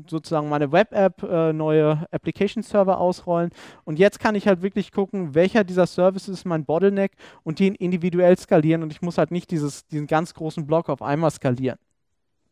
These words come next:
Ähm, gut, das bringt uns dann noch einmal zurück, äh, zu dem Bild und zwar zu dieser Dependency Hell. Wenn ich auch ein-,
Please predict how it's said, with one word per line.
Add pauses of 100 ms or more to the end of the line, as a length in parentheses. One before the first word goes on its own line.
(1120)
Ähm, (140)
gut, (100)
das
bringt
uns
dann
noch
einmal
zurück,
äh,
zu
dem
Bild (320)
und
zwar
zu
dieser
Dependency
Hell.
Wenn
ich
auch
ein-,